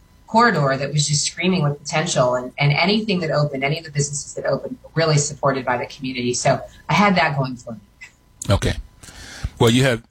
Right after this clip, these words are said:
Speaker 2: mother entrepreneur, wrote your first business plan at twelve and at Logan Circle. And Logan Circle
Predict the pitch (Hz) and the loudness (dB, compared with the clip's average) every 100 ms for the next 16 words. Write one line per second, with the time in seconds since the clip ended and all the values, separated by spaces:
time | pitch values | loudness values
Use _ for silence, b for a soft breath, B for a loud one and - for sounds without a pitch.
0 | - 113 127 160 165 160 127 131 139 135 | -16 -6 -2 0 0 -2 -4 -6 -6 -6
1 | 110 110 110 107 107 101 - - - 107 | -6 -4 -2 -2 -2 -2 -4 -4 -2 -2
2 | 131 - - 113 107 107 110 101 - 104 | -2 -4 -4 -4 -2 -4 -2 -4 -4 -4
3 | 92 85 - - 127 117 90 87 117 _ | -4 -6 -2 2 2 0 -2 -4 -6 _
4 | B B - 113 107 107 104 101 104 - | B B -4 -2 0 0 -2 -6 -12 -18
5 | _ _ - - _ - 107 101 90 87 | _ _ -20 -20 _ -4 0 0 0 -2
6 | - 90 - - - - - 107 104 107 | -2 -2 -6 -12 -14 -12 -4 0 2 2
7 | 101 117 95 110 | 0 2 0 -2